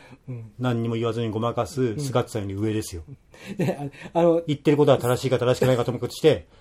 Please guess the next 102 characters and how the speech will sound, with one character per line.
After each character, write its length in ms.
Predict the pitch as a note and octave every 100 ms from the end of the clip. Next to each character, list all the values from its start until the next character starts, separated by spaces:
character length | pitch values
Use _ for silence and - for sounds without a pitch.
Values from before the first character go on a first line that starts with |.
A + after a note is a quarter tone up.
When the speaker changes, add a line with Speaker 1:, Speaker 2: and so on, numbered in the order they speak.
| - D3
Speaker 2:
ち 80 |
ゃ 80 | D#3+
ん 60 | D#3+
と 80 | C3+
自 140 | A#2+
分 200 | B2+ B2+
の 80 | B2+
意 60 |
見 120 | B2+ A#2
を 40 |
言 160 | G#2+ A#2+
う 20 |
ゆ 100 | B2+
た 100 | B2+
ぼ 120 | A2+
ん 20 | A2
や 80 |
ゆ 140 | G#2+ B2+
う 40 |
と 100 | C3
く 100 | -
ん 40 | G#2
の 80 |
が 60 | G#2+
上 160 | G#2+ A2+
で 80 |
す 100 | A2
よ。 140 | G#2 - -
Speaker 1:
う 60 | E3+
ん。 20 |
う 40 |
ん。 20 | G3
で 100 | C#4
も 180 | F3
僕 280 | C3+ D#3 C4+
は 140 | D4 A#3
正 200 | F3 G#3
直、 360 | A3 - G2 -
こ 120 | F#3
れ 100 | A#3+
も 420 | C4+ C#4+ C3 - _ _
ゆ 160 | F#3+ D4+
う 40 | C#4+
と 120 | -
く 120 | A#2
ん 120 | G#2+
が 140 | A2 A2
や 140 | -
っ 40 |
て 160 | - E3+
る 100 | F#3
と 80 | -
は 80 | F2
思 220 | G2+ F#3+
っ 60 | G#3
て 100 | G#2
な 160 | A2+
い 20 |
の 140 | C#3 -
ね。 140 | - _ _ _ _ -
Speaker 2:
ま 100 | -
た 120 | D#3+
親 200 | C3 B2
が。 120 | F#2
Speaker 1:
う 120 | C#4 G3+
ん。 160 | - C3
絶 200 | G3+ G#3
対 140 | D4
そ 100 | D#4
う 40 |
で 60 | D3+
し 60 | A#2+
ょ、 40 |
こ 80 | B2
ん 80 | A2+
な 80 |
の。 100 | G#2 G#2+ _ _ -
Speaker 2:
本 160 | G#3
当 100 | G#3+
に 120 | E3+
代 200 | C3 C3+
理 80 | C3+
戦 180 | B2+ B2+
争 160 | - G2
で 60 |
す 180 | F2+ -
ね。 60 | F2+ D#3+ - C#3+ - D3+ - -
Speaker 1:
う 920 | B2+ - - B2 _ - E3 A3+ G#3
ん。 0 |
<laughs> 0 |
で、 220 | G#3+ C#4+ - -
そ 220 | D4+ C#4+
う 40 |
だ 80 | D3
し、 440 | - G#3 A3 B2+ -
Speaker 2:
は 200 | A#2 F#2
い。 40 | F#3+
Speaker 1:
な 100 | D4+
ん 120 | A3+
か、 280 | C#3 C#3+ B2
こ 100 | C#3+
の、 760 | C#3 A#2+ A2 G#2 G2 G2 F#2